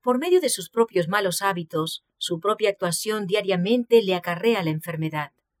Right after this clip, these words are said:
El apóstol ruega a sus hermanos que consagren sus cuerpos a Dios. Así que, hermanos, os ruego, por las misericordias de Dios,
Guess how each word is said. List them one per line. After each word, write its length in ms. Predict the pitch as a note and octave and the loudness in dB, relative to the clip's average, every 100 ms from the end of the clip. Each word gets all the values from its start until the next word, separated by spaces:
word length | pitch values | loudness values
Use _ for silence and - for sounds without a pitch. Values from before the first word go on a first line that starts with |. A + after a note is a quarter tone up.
| _ _ _ - | _ _ _ -2
El 120 | F#3 | 0
apóstol 460 | F3 G3+ - G3 F3+ | 2 -2 -2 -2 0
ruega 340 | F3+ C4+ A#3+ | 4 4 4
a 40 | |
sus 220 | G#3+ G3+ G3+ | -2 -4 -4
hermanos 420 | F#3 A#3 B3 A#3+ | 0 2 2 0
que 140 | G#3+ | -2
consagren 600 | G3+ F#3 F3 A#3+ B3 A#3 | 0 0 2 2 4 4
sus 260 | - F3 - | 2 -6 -2
cuerpos 480 | A#3+ D4 - E3 E3+ | 2 2 0 -6 -4
a 60 | |
Dios. 460 | D3+ C#3+ D3 - - _ _ _ - | -6 -8 -12 -14 -14 _ _ _ -6
Así 280 | G#3+ D#4+ D#4 | -2 0 2
que, 100 | B3 | 2
hermanos, 640 | F#3 G3+ G3 E3+ E3 - _ | 0 -4 -6 -8 -10 -16 _
os 260 | G#3 G3+ E3 | -2 0 0
ruego, 560 | G3 C#4 A#3+ D3 C#3 _ _ _ _ - | 2 2 2 -4 -14 _ _ _ _ 2
por 160 | A#3 | 4
las 140 | A3+ G3+ | 4 0
misericordias 760 | G#3 G#3+ F#3+ F#3 G#3+ G3+ F3+ | -6 -2 -2 -2 -2 0 -2
de 120 | D#3+ | -2
Dios, 460 | D#3 F#3+ C#4+ - - | -2 -2 -2 -6 -12